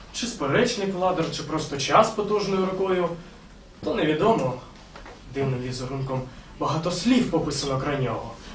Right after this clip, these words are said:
Про славу безіменного владаря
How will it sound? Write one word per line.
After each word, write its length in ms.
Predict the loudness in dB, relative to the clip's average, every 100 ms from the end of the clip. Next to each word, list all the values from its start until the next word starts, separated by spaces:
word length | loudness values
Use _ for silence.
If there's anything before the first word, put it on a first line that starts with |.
| -14 -6
Про 120 | -2
славу 600 | 0 4 6 8 6 4
безіменного 640 | 2 2 4 4 2 0
владаря 720 | 0 0 6 8 8 6 2